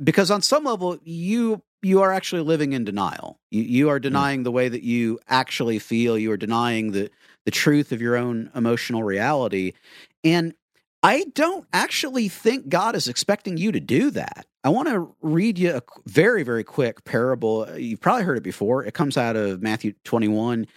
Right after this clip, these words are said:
Speaker 1: It's called the parable of the two sons. And this is Jesus talking. He says, "What do you think? There was a man who had two sons.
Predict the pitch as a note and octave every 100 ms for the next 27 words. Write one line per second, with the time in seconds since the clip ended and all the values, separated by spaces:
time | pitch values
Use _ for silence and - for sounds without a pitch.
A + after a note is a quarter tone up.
0 | - - - F#3+ E3 - C4 C4+ F3+ -
1 | F3+ D3 B2+ D2+ A1+ - G#2 A#2+ - C#3+
2 | B2 - A#2 G#2+ G#2 G#2 B2 G2+ _ -
3 | - - - B3 D4 D4 - C3+ D#2+ -
4 | _ - D#3+ F#3+ F#3 F#3 A#3 B3+ A#3+ G#3+
5 | A#3+ A#3 A#3+ C4+ F3 D2+ -